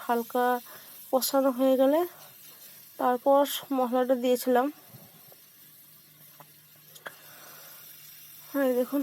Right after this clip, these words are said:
মশলাটা এখন দিয়ে দিলাম, মশলাটা ভালোভাবে কষানো হয়ে গেলে, আহ, তারপর ওর মধ্যে এই জল দিয়ে দেবো, পরিমাণ মতো লবণ হলুদ দিয়ে নেব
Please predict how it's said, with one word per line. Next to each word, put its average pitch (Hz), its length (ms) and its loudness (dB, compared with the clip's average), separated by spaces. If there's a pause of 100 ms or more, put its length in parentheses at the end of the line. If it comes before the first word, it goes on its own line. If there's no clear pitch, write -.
মশলাটা 269 480 -2
এখন 269 260 -2
দিয়ে 262 160 4
দিলাম, 311 320 4
মশলাটা 262 480 0
ভালোভাবে 254 560 -2
কষানো 262 380 -2
হয়ে 269 260 2
গেলে, 320 240 2 (1200)
আহ, 302 300 -2
তারপর 285 380 0 (160)
ওর 285 140 0
মধ্যে 285 460 2 (1300)
এই 285 120 0
জল 262 300 4
দিয়ে 269 180 2
দেবো, 262 220 2 (260)
পরিমাণ 254 340 0
মতো 254 260 0
লবণ 247 260 2
হলুদ 240 280 -2
দিয়ে 240 160 4
নেব 247 200 2